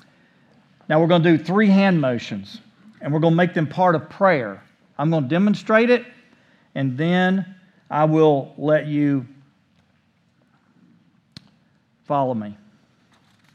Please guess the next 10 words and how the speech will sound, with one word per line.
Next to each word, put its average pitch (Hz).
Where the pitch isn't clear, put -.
Get 127
my 110
pages 113
laid 110
out 104
here. 104
The -
first 220
position 180
is, 147